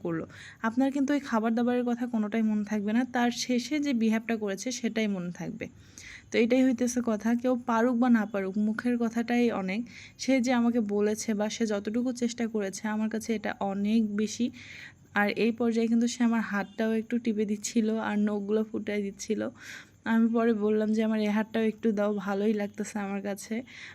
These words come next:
আর ও মাথা ম্যাসাজ করে দেওয়ার পরে আমার না অনেকটা ইজি লাগতেছিল, মনে হচ্ছিল অনেকটা একটু ভাল লাগতেছে এখন, অনেকটা মানে বেটার ফিল করতেছিলাম আগের থেকে। তো যাই হোক,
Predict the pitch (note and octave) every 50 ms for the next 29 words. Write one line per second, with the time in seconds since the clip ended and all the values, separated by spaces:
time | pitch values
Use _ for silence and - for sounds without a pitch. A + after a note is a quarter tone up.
0 | - - - G3 F#3+ G3 G3 - - - A3+ B3 B3 B3 A3+ G#3 G#3 - G#3+ A#3
1 | A#3 A3+ A3 G3+ G3+ A3 G#3+ - - - B3 B3+ B3 A#3 A#3+ A#3 A#3 A#3 A3+ -
2 | B3 G#3+ G3+ G3+ G3+ - - G#3 G#3+ A3 A3+ A#3 G#3 - F#3 F#3+ G3 G3+ G#3 A3
3 | G#3+ - - A#3+ A#3 A3 G#3+ G#3+ A3+ A3 A3+ A3 A3 - A#3 A3 - A#3 G#3+ G#3+
4 | G#3+ A3 A3 G#3+ G#3+ G#3+ G#3+ A3 G#3+ - - A#3 A3 G#3+ G3 G3 G3 G3+ G3 -
5 | - G#3+ G#3 G#3+ G3+ G#3 - A3+ G3+ F#3 G3 G3 G3 G3 G3+ G3+ - - G#3 G3+
6 | - G#3+ G3+ G#3 - - A3+ A3+ A#3+ - - - - - - - - - - -
7 | A3 A#3+ B3 B3 A#3+ B3 - A#3+ A3+ A3 A3 G#3+ - - G#3 G#3+ G#3 G#3 G#3 G3+
8 | G3+ G3 G3 G3 - - - - G3+ G#3 G#3+ G#3 G#3+ A3 A3 - A#3 A3+ A3+ -
9 | G#3+ G#3+ - A3 - - A3 A3 G#3 G#3 F#3+ F#3+ F#3+ G3+ G3+ - - G#3+ G#3 G#3
10 | - G3+ G#3+ A#3+ - - - _ _ _ - C4 C4 B3 A#3 A#3 A3+ A#3 A#3+ A#3
11 | A#3 B3 B3 B3+ B3